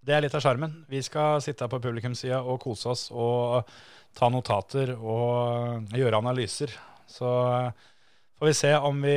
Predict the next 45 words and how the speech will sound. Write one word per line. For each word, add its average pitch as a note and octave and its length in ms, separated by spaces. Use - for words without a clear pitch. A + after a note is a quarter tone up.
hvis C3 160
det D3+ 120
blir B2 200
litt, C3+ 260
eh, C3+ 220
T C3 140
V-pauser G#2 520
og A#2+ 120
sånt A#2+ 160
der B2 100
oppe, B2 200
så B2 120
skal B2 160
i - 20
hvert A#2 100
fall A#2 120
jeg A2+ 120
prøve G#2+ 220
å G#2+ 180
holde A2 160
et A2+ 160
lite A#2 440
øye F#2+ 120
på, A2 180
um, G2+ 240
V A2+ 220
R F#2 100
C-runden F#2+ 520
i, G2 320
eh, G2 340
Belgia, F#2+ 440
som, A#2 340
eh, A2 640
som - 160
kjøres, A2+ 340
eh, A2+ 160
til A#2 120
helga A2 200
også, C3 180
men B2 180
jeg A2+ 80
tør A2+ 160
ikke E3 120
love C3+ 120
noe. A3 160